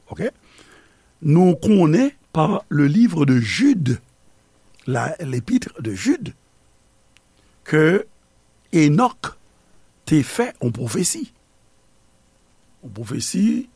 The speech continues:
qui pas une jeune, que nous pas jeune dans la Bible, mais, alors que nous pas jeune dans l'Ancien Testament, mais Jude dit que Enoch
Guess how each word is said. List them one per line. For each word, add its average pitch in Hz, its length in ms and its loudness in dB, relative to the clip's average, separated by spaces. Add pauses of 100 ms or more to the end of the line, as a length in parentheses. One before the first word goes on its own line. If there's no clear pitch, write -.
(460)
qui - 120 -20
pas 110 160 -16
une 113 80 -12
jeune, 104 240 -14 (100)
que - 60 -10
nous 117 80 -6
pas 104 120 -10
jeune 101 160 -6
dans 101 60 -8
la 110 140 -8
Bible, 277 240 -4
mais, 214 260 -4 (240)
alors 127 180 -8
que - 100 -14
nous 113 100 -12
pas - 140 -4
jeune 107 260 -10
dans 98 100 -18
l'Ancien 98 240 -14
Testament, 208 400 -8 (500)
mais 139 260 0 (960)
Jude 170 520 -2 (100)
dit 170 300 -2
que - 180 -4 (220)
Enoch 143 540 -4